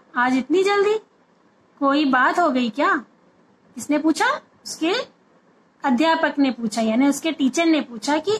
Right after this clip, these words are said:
"आज तुम जल्दी क्यों आ गए, कोई बात हो गई क्या?" तो "श्यामू, काकी तो ठीक है ना?" ये उसके मास्टर जी पूछते हैं।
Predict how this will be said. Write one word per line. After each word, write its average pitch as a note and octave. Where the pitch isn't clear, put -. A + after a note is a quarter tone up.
"आज C#4+
तुम B3
जल्दी A#3
क्यों F#4+
आ C#4
गए, A3
कोई C4
बात A#3+
हो F#4
गई G4+
क्या?" B3
तो B3
"श्यामू, B3
काकी C#4
तो D#4+
ठीक C#4+
है G4
ना?" D4+
ये F#4
उसके E4
मास्टर B3+
जी C#4+
पूछते A#3+
हैं। G3